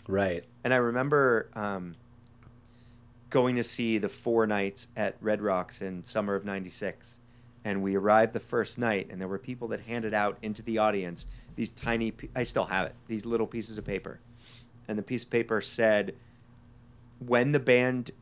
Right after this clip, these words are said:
Speaker 2: if the band does this, do this."
Speaker 1: Right.
Speaker 2: And there were a handful of things on there. "If the band does this, do this." And it was a chance to try to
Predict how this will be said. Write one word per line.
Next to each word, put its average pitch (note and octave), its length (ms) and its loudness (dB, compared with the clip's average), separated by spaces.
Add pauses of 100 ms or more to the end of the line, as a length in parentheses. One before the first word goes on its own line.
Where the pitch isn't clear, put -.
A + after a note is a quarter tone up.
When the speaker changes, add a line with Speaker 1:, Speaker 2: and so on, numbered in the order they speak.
Speaker 2:
if D3+ 180 6
the D#3+ 80 2
band C#3+ 280 8
does C3+ 200 6
this, A2+ 220 6
do A2+ 260 0
this." - 420 -4 (120)
Speaker 1:
Right. E2+ 360 0 (480)
Speaker 2:
And A2+ 140 0
there A2+ 100 4
were A2+ 120 6
a G#2+ 60 2
handful B2+ 420 0
of A#2 80 4
things A2+ 260 2
on F#2+ 140 0
there. F2+ 240 -4
"If A#2+ 160 -4
the C3+ 100 0
band B2 260 2
does A2+ 160 0
this, G2+ 180 -2
do F#2+ 200 -8
this." - 340 -14 (420)
And A#2 100 -2
it A#2 100 2
was A2+ 140 0
a A2 100 4
chance - 540 -4
to B2 160 -8
try A#2 300 0
to A2+ 460 -4